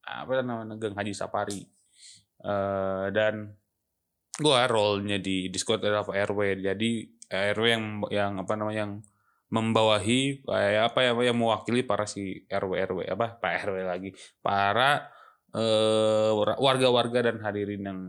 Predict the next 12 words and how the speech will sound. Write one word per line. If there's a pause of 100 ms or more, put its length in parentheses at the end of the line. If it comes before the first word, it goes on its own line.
(220)
hadir (460)
tentunya (100)
ya. (520)
Eh, (260)
begitu.
Jadi
kenapa
para
warga?
Warga
itu
ya